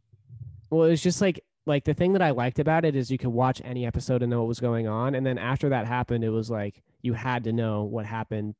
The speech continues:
the episode before, which those, those shows are cool, but as a kid, like, you don't have time to, like,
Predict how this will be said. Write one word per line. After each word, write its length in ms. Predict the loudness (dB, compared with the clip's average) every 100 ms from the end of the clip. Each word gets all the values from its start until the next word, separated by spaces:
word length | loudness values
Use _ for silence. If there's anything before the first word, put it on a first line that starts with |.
| -6
the 100 | -6
episode 420 | -6 -6 -6 -8
before, 500 | -8 -6 -6 -6 -10 _ _ _ _ -2
which 240 | 0 0 -12 _
those, 220 | 0 0 0
those 160 | 0 2
shows 260 | 4 4 4
are 80 |
cool, 300 | 2 2 2
but 120 | 4 2
as 160 | 2
a 60 | -2
kid, 340 | 0 0 0
like, 200 | -2 -2
you 60 | 0
don't 140 | 0
have 120 | -2
time 320 | -4 -6 -4 -4
to, 80 | -4
like, 380 | -4 -6 -12